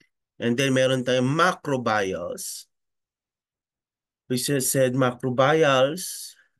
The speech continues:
uh, just like as we can see on the picture. Alright, so I hope you can, medyo may topak pong aking mouse. So, macrobials is all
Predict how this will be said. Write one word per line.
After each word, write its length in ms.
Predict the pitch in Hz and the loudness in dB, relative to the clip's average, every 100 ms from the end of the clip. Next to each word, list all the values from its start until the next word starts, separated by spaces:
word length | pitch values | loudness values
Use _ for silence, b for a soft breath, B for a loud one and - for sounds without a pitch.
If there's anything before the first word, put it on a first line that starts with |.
| - | -16
uh, 80 | 71 | -8
just 320 | 113 123 113 | -4 -4 -2
like 240 | 117 120 110 | -2 -2 -4
as 320 | 120 120 - | -6 -6 -10
we 160 | 120 117 | -8 -6
can 240 | 117 110 | -4 -6
see 240 | 113 131 - | -6 -8 -4
on 400 | 113 107 107 107 | -4 -2 -4 -6
the 80 | |
picture. 640 | - 156 - 131 127 175 - _ _ _ _ _ _ _ _ _ _ _ | -8 -10 -4 0 0 0 -8 _ _ _ _ _ _ _ _ _ _ _
Alright, 480 | - 110 110 120 135 | -10 -4 -2 -2 -4
so 320 | - 120 - - | -6 -8 -8 -8
I 240 | - 127 | -2 0
hope 240 | 135 143 135 | -2 -6 -12
you 80 | - | -4
can, 400 | 123 120 123 131 _ _ _ _ _ b _ | 0 0 -4 -12 _ _ _ _ _ b _
medyo 640 | 120 120 113 120 117 113 | -2 -2 -2 -4 -4 -4
may 160 | 113 117 | -8 -6
topak 320 | 110 - - | -6 -8 -12
pong 240 | 120 113 | -10 -8
aking 320 | 107 104 107 110 107 101 104 107 | -6 -8 -8 -8 -6 -8 -10 -6
mouse. 640 | 110 98 98 98 - - _ _ _ _ _ _ _ _ _ - | -2 -2 -2 -4 -12 -16 _ _ _ _ _ _ _ _ _ -6
So, 720 | 143 127 123 113 110 104 110 | 0 2 2 0 -4 -6 -2
macrobials 960 | 120 120 139 123 120 120 131 156 - | -2 0 -4 0 2 2 2 0 -8
is 960 | - 110 117 117 117 123 - - - - _ _ _ _ _ _ _ | -10 -8 -4 -4 -4 -6 -10 -12 -14 -18 _ _ _ _ _ _ _
all 240 | - 127 | 0 2